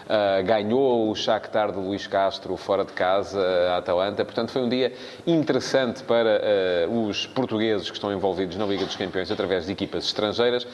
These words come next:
Ahm, e foi um dia com algumas surpresas. E eu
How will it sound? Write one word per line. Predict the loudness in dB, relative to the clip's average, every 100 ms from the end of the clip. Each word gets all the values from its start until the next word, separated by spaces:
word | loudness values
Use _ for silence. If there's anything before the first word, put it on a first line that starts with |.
| -14 -14 -6
Ahm, | 2 4 4 0 -4 -6 0
e | 0
foi | 2 2
um | 2
dia | 2 2 2 0
com | 2 2
algumas | 2 2 0
surpresas. | 0 0 0 0 0 0 -4 -2
E | 0
eu | 0